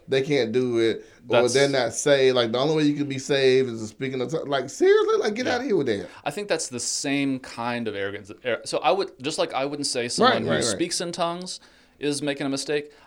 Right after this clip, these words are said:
Speaker 2: I wouldn't want someone who speaks in tongues saying, My not speaking in tongues
Speaker 1: Oh,
Speaker 2: is
Speaker 1: but that's what
Speaker 2: some
Speaker 1: they do, though.
Speaker 2: Well, I, I, I understand that. I understand that. But it's just, it's a practice. Look, not everyone's gonna do that.
Speaker 1: Right.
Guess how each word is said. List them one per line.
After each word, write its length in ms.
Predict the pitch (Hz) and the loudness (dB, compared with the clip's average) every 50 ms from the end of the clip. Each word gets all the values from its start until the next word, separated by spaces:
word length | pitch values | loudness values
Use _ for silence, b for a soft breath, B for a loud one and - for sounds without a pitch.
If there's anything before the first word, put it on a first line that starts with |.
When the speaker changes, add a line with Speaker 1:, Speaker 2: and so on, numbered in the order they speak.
| B B _ - | B B _ -2
Speaker 2:
I 80 | 139 | -2
wouldn't 360 | 147 143 151 147 135 123 123 123 | 0 0 0 -2 -4 -4 -6 -4
want 220 | 139 127 123 123 | -4 -4 -4 -4
someone 240 | - 147 131 123 117 | -4 -4 -4 -4 -6
who 80 | 113 | -6
speaks 260 | 107 - - 135 - - | -8 -8 -8 -6 -6 -6
in 80 | 117 | -8
tongues 240 | 110 113 107 110 104 | -6 -8 -8 -8 -8
saying, 180 | - 104 101 101 | -10 -10 -10 -8
My 140 | 101 101 | -10 -10
not 320 | 101 101 107 123 147 165 165 | -10 -8 -6 -4 -4 -4 -4
speaking 320 | - - 113 95 104 98 | -6 -10 -10 -12 -12 -14
in 100 | 95 90 87 | -14 -14 -14
tongues 420 | 90 90 87 87 90 92 - - b b b b b b b - | -12 -12 -12 -12 -14 -14 -14 -16 b b b b b b b 4
Speaker 1:
Oh, 100 | 131 135 | 6 6
Speaker 2:
is 80 | 120 | 6
Speaker 1:
but 60 | 120 | 6
that's 160 | 123 127 135 151 | 4 4 4 2
what 80 | 143 | 2
Speaker 2:
some 60 | 127 | 2
Speaker 1:
they 100 | 123 123 | 2 2
do, 180 | 113 127 147 147 | 4 4 2 2
though. 220 | 123 101 87 82 - | 2 0 -2 -2 0
Speaker 2:
Well, 160 | 170 - 190 | 2 2 2
I, 100 | 156 202 214 - - | 2 0 -2 -2 -2
I, 160 | 208 220 - - | -4 -4 -2 -2
I 80 | 156 | -2
understand 360 | 180 196 214 - - 160 120 104 | -2 -2 -2 -2 -2 -2 -2 -2
that. 140 | 107 - | -2 -4
I 40 | - | -4
understand 320 | 131 143 143 - 151 127 107 | -6 -6 -6 -6 -8 -8 -8
that. 140 | 104 - - - | -8 -10 -12 -14
But 280 | - - - - - | -16 -14 -10 -6 -4
it's 100 | 254 - | -4 -4
just, 200 | - 285 - - - | -4 -6 -8 -8 -8
it's 140 | 214 220 - | -6 -4 -4
a 40 | 226 | -2
practice. 380 | - 254 262 269 262 139 135 160 | 0 0 -2 -2 -4 -8 -8 -8
Look, 180 | 190 156 - | -8 -8 -4
not 160 | 175 180 196 | -2 -2 -2
everyone's 340 | 208 214 220 233 226 226 220 | -2 -2 -4 -6 -8 -8 -8
gonna 160 | - 220 214 | -8 -8 -8
do 180 | 208 202 240 240 | -8 -8 -8 -6
that. 220 | 185 101 76 - - | -6 -6 -8 -8 -8
Speaker 1:
Right. 260 | 101 104 98 92 85 | -6 -6 -4 -4 -6